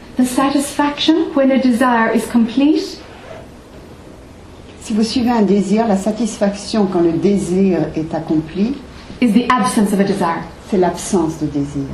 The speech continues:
Speaker 2: C'est ça la satisfaction d'un désir.
Speaker 1: Happiness does not come from a desire being satisfied.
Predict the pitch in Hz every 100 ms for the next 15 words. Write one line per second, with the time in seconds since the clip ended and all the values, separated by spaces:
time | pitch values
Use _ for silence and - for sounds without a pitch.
0 | - 196 - 180 139 - 156 160 - 170
1 | - 196 165 160 165 147 151 127 - -
2 | - - 294 370 330 339 311 269 277 285
3 | 311 294 285 254 240 240 226 247 240 220
4 | 202 226 220 233 247 220 - 196 180